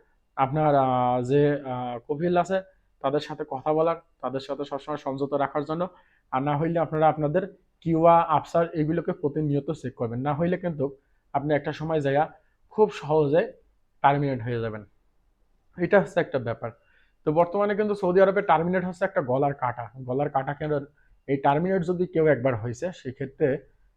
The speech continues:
আপনার পরবর্তীতে ষাট দিন পর্যন্ত টাইম থাকে, একটা মেসেজ আসে, কিন্তু এই ষাট দিনের ভিতরে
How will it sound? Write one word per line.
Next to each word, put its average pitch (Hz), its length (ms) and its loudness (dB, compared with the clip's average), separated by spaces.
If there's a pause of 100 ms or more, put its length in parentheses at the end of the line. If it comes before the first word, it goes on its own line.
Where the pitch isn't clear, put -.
(160)
আপনার 143 300 -4
পরবর্তীতে 160 840 2
ষাট 151 280 0
দিন 165 200 -6
পর্যন্ত 175 240 2
টাইম 123 340 -2
থাকে, 117 240 -8
একটা 175 260 -2
মেসেজ 139 360 -4
আসে, 123 180 -8
কিন্তু 139 280 -4
এই 147 60 2
ষাট 135 220 -4
দিনের 156 240 0
ভিতরে 143 320 0